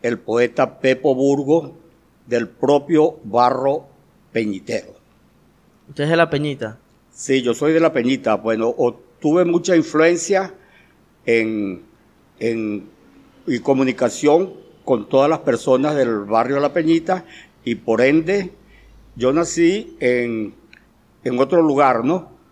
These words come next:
Speaker 1: Pero me crié y me formé, eh, como en ese ambiente peñitero y con él fue que me he identificado.
Speaker 2: ¿Sus padres tienen como nombres o tenían como nombres?
Speaker 1: Bueno, mi ma-,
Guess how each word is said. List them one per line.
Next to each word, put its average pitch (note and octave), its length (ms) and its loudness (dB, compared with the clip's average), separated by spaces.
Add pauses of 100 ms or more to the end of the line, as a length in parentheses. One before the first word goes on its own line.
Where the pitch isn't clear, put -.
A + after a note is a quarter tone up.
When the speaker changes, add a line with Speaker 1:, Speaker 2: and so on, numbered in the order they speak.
(220)
Speaker 1:
Pero A#2+ 200 2
me A#2+ 240 0
crié D#3 480 0
y B2+ 260 0
me A#2 220 2
formé, C3 720 -2 (480)
eh, A#2 300 2
como B2 280 0
en A#2 140 -2
ese B2 240 0
ambiente B2+ 1000 0 (200)
peñitero B2+ 640 0
y C#3 120 -2
con A#2 320 0
él A#2+ 140 2
fue B2 180 -4
que C3 120 -6
me B2 80 -2
he B2 40 -2
identificado. G#2+ 720 -8 (300)
Speaker 2:
¿Sus D3 240 -8
padres F3+ 480 2 (180)
tienen D#3 240 -8
como D3 240 -4
nombres D#3+ 320 -2
o C#3+ 60 -6
tenían D3+ 400 -6
como C3 220 -12
nombres? D3+ 440 -12 (800)
Speaker 1:
Bueno, C3 240 4
mi C3+ 200 2
ma-, C3+ 180 -4